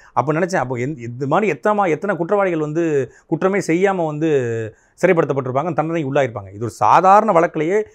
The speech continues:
ஐம்பத்தி நாலு நாள், எண்பத்தேழு நாள் இழுக்க முடியுதுன்னா, மீ-, இவ்வளோ தமிழ்நாடு முழுக்க எத்தனை வழக்குகள் இருக்கு. இப்போ குற்றம் செய்யாதவர்களுக்கு வந்து நீதிபதிகள் வந்து தண்டனை கொடுக்க வாய்ப்பு இருக்கு, இந்த மாதிரியான செய்திகள் நடக்க வாய்ப்பு இருக்குல்ல. அதுதான் எனக்கு பெரிய ஒரு வருத்தத்தை கொடுத்துச்சு. மத்தபடி குண்டாஸ் போட்டா கூட நான் அதை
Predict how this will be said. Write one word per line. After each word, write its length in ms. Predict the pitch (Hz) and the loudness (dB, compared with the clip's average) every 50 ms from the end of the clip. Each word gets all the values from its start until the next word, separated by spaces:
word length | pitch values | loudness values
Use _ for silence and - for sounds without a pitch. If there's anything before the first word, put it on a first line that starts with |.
| _ _ - | _ _ -4
ஐம்பத்தி 280 | 127 151 165 170 165 | 0 2 2 2 2
நாலு 180 | 160 156 143 139 | 2 0 0 0
நாள், 160 | 143 160 180 | 0 0 0
எண்பத்தேழு 460 | 170 143 135 139 151 160 139 156 147 | 0 -2 -2 -2 -2 -2 -2 -2 -4
நாள் 140 | 151 165 170 | -2 -2 -2
இழுக்க 220 | 147 156 151 175 160 | -2 -2 -2 -2 -4
முடியுதுன்னா, 380 | 135 123 113 101 101 104 123 151 175 175 - _ _ _ _ _ _ _ _ _ - 127 | -4 -4 -6 -6 -6 -4 -2 -2 -2 -4 -6 _ _ _ _ _ _ _ _ _ -8 -4
மீ-, 240 | 131 131 123 123 120 | -2 -2 -2 -2 -2
இவ்வளோ 160 | 120 127 135 127 120 113 107 107 110 107 104 104 | -2 -2 0 0 0 0 -2 -4 -6 -8 -12 -10
தமிழ்நாடு 360 | - 113 131 147 170 175 175 165 | -8 -6 -2 2 2 2 2 2
முழுக்க 240 | 160 170 165 185 | 0 0 0 0
எத்தனை 260 | 160 135 - 170 165 151 | -2 -2 -2 -4 -2 0
வழக்குகள் 320 | 143 156 180 165 196 180 | 2 2 2 2 0 -2
இருக்கு. 240 | 160 147 123 113 113 | -2 -4 -4 -6 -8
இப்போ 200 | 101 - - 143 | -10 -10 -10 -10
குற்றம் 320 | - 160 151 - 208 196 | -10 -8 -6 -4 -2 -2
செய்யாதவர்களுக்கு 600 | 156 175 175 185 196 196 196 196 190 196 185 165 180 | -2 0 0 2 2 2 2 0 -2 -4 -4 -4 -6
வந்து 240 | 170 175 180 214 214 202 185 - - - _ _ | -6 -2 0 2 4 2 2 0 -4 -14 _ _
நீதிபதிகள் 440 | - 156 175 170 170 160 156 147 147 | -4 -2 0 0 0 -2 -2 -4 -4
வந்து 180 | 147 156 165 170 | -4 -4 -4 -2
தண்டனை 280 | 147 139 147 147 147 | -2 -4 -4 -6 -6
கொடுக்க 200 | 131 135 139 131 | -6 -6 -4 -2
வாய்ப்பு 240 | 131 131 135 131 135 | 0 0 0 -2 -2
இருக்கு, 240 | 135 131 135 160 170 170 160 151 - - - - _ | -4 -2 -2 -2 0 0 0 -2 -4 -8 -20 -20 _
இந்த 200 | - 139 143 147 | -10 -6 -4 -2
மாதிரியான 400 | 147 143 139 135 127 127 120 113 | -2 -2 -2 -4 -4 -4 -6 -6
செய்திகள் 320 | 110 - 156 156 165 156 143 | -6 -6 -4 -4 -4 -4 -2
நடக்க 140 | 143 143 135 | -2 0 0
வாய்ப்பு 260 | 131 151 156 147 147 | 0 0 0 -2 -4
இருக்குல்ல. 280 | 120 101 104 104 101 90 - _ _ - - _ _ | -6 -6 -6 -8 -8 -10 -12 _ _ -20 -20 _ _
அதுதான் 280 | - 135 170 185 208 202 | 0 2 4 4 4 4
எனக்கு 160 | 185 151 127 | 2 0 0
பெரிய 260 | 160 156 170 175 160 | 0 2 4 4 4
ஒரு 160 | 147 139 131 | 4 4 4
வருத்தத்தை 300 | 120 127 151 156 165 175 | 4 4 2 2 2 0
கொடுத்துச்சு. 320 | 139 131 123 110 104 107 - _ _ _ - - _ | -2 -2 -4 -6 -8 -10 -12 _ _ _ -20 -10 _
மத்தபடி 320 | - 110 101 - 151 175 175 | -4 -2 2 2 2 2 2
குண்டாஸ் 460 | - - 139 160 165 175 175 170 147 | 0 0 -2 2 4 4 4 4 2
போட்டா 260 | 156 151 156 151 156 151 | -2 -4 0 0 2 2
கூட 160 | 143 160 165 | 2 0 -2
நான் 200 | 156 143 139 135 | 0 -2 -2 -2
அதை 220 | 131 120 120 120 | -2 -2 -2 -2